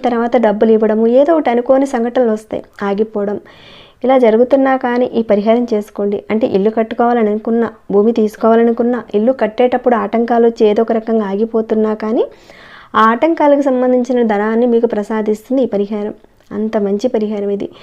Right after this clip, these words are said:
ఇంకా చెప్పుకోవాలంటే ఈ మధ్యన ఆడపిల్లలకి, మగపిల్లలకి మ్యారేజెస్ చాలా వరకు లేట్ అవుతున్నాయి. పెళ్ళిళ్ళు కావడానికి కూడా ఈ పరిహారం బాగా ఉపయోగపడుతుంది. అంటే ఇన్ని విధాలుగా ఈ పరిహారం ఉపయోగపడుతుంది. అంటే ఒక్క విధానం అని కాదు, వివాహానికి, ఇల్లు కట్టుకోవడానికి, అలానే ధనప్రాప్తి కలగడానికి,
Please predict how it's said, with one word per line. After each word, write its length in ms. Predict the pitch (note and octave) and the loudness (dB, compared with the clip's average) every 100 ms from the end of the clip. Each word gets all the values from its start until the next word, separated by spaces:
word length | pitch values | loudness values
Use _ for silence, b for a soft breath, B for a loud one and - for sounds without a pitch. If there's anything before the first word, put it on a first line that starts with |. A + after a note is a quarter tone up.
| B B B | B B B
ఇంకా 140 | B3+ D4+ | 0 2
చెప్పుకోవాలంటే 600 | C#4 C4+ C#4 C4+ A#3+ A#3 C4 | 2 2 0 2 0 0 2
ఈ 20 | B3 | 2
మధ్యన 220 | A3 B3 B3+ G#3+ | 2 0 0 -2
ఆడపిల్లలకి, 520 | A3 A#3 B3+ A#3 A#3 A#3+ | 0 2 2 2 0 0
మగపిల్లలకి 500 | G#3 A3 A3+ A3+ A#3+ | 0 0 0 0 0
మ్యారేజెస్ 440 | G#3+ G#3 G#3+ A#3+ B3 | -2 0 0 0 -2
చాలా 220 | G#3+ G3 G3+ | -4 -4 -4
వరకు 160 | G#3+ A#3 | -2 0
లేట్ 200 | G3 G3+ | 0 -2
అవుతున్నాయి. 340 | G3+ G3+ G3 - - | -6 -4 -6 -6 -4
పెళ్ళిళ్ళు 320 | A#3+ A3+ B3+ B3 | 0 2 2 2
కావడానికి 440 | A3 G#3 G#3 G3+ G3+ | 0 -2 -2 -2 2
కూడా 100 | B3+ | 0
ఈ 20 | B3 | 2
పరిహారం 300 | G3+ G#3 G#3+ F#3+ | 0 0 0 -2
బాగా 160 | F#3+ G#3 | -2 -4
ఉపయోగపడుతుంది. 600 | A3 A3 G#3 G#3 G#3 G3+ - B B B B A#3 | -4 -4 -6 -6 -6 -6 -8 B B B B -4
అంటే 160 | B3 D4+ | 0 2
ఇన్ని 180 | B3+ C4 B3+ | 2 2 2
విధాలుగా 400 | B3+ C4+ C4 C#4 | 2 2 2 2
ఈ 20 | C4+ | 2
పరిహారం 300 | A3+ A#3+ B3+ A3 | 0 0 0 0
ఉపయోగపడుతుంది. 640 | A#3 A#3 A3 A3 G#3+ G#3 - | 0 0 -2 -6 -6 -6 -6
అంటే 120 | G#3+ A3+ | -4 -4
ఒక్క 120 | G3+ A3 | -2 0
విధానం 260 | A3 A#3 C4 | 2 2 0
అని 100 | B3 A#3 | -2 -4
కాదు, 200 | G#3 G#3 G#3 B B - | -6 -6 -8 B B -2
వివాహానికి, 640 | G3 G#3+ A#3 A3 G3+ G3+ - - G3+ | 0 0 -2 -2 -4 -4 -10 -4 -2
ఇల్లు 120 | A3+ | -2
కట్టుకోవడానికి, 760 | G3 F3+ - A#3 A3+ G#3 G#3 G#3 G3+ B B B | -2 -6 -2 0 0 0 0 -4 -4 B B B
అలానే 220 | G3+ A3+ B3+ G#3+ | -4 0 2 2
ధనప్రాప్తి 460 | G3+ A3 A#3+ A#3+ G#3 | -2 -2 -2 -2 -4
కలగడానికి, 580 | G3 G#3 A3+ A3 G#3+ | -4 -2 -4 -4 -10